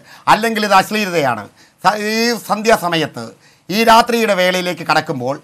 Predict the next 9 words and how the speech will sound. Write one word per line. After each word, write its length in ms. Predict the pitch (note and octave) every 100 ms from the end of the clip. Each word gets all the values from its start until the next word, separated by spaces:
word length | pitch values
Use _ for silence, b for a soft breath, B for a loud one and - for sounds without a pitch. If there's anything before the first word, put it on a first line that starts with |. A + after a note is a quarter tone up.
| b b F#3
കേരളത്തിൻ്റെ 520 | A3+ B3 - A#3+ G#3+
മുഖ്യമന്ത്രിയെ, 540 | G3 G#3 F3 D3 C#3 D#3 - b b
കേരളത്തിൻ്റെ 460 | G#3 B3+ B3+ B3 A#3 G3
സർക്കാരിനെ 460 | F#3+ G3+ F3+ G3 G#3+ b b -
പ്രതിക്കൂട്ടിൽ 460 | B3+ D#4 D#4+ C#4+ C#4
നിർത്താൻ 220 | C4+ B3 A#3+
നിങ്ങൾ 160 | A#3 A3+
നടത്തുന്ന 300 | A3 A3 G#3+ E3+
ശ്രമം, 260 | F3 C3